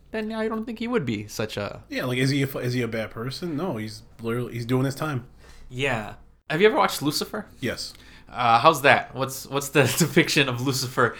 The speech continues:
Speaker 1: Isn't he a good guy? Like, he's the main character of the show, no?
Speaker 2: Like, apparently, if, from, like I said, I watched it a while ago. Um, from what I remember, he's, like, upsetty spaghetti.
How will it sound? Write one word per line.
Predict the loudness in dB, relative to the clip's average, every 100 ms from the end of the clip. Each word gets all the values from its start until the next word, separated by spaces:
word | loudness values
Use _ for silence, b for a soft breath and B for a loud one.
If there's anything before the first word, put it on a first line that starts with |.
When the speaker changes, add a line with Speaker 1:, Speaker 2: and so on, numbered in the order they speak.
| B
Speaker 1:
Isn't | 4 6
he | 8
a |
good | 8 6 6
guy? | 6 6 4
Like, | 2 2
he's | 4 2
the | 2
main | 2 2
character | 2 2 2 0
of | -4
the |
show, | -4 -2 -2
no? | -4 -10 -14 -14
Speaker 2:
Like, | -8 -4
apparently, | 0 2 2 2 -2 -2
if, | -2 -2
from, | -2 -2 0 0 0 -4 -10 -12
like |
I | -2
said, | 2
I |
watched | 4 2 0
it |
a | -2
while | -2 -4
ago. | -4 -4 -4 -8
Um, | -10 -4 -4 -4 -6 -8 -12 -12
from | -6 -2
what | 0
I |
remember, | 0 0 -2 -2 0 -2
he's, | -4 -6 -6 -4 -8 -10 -10
like, | -8 -8 -12
upsetty | -10 -6 -6 -6
spaghetti. | -10 -10 -10 -8 -10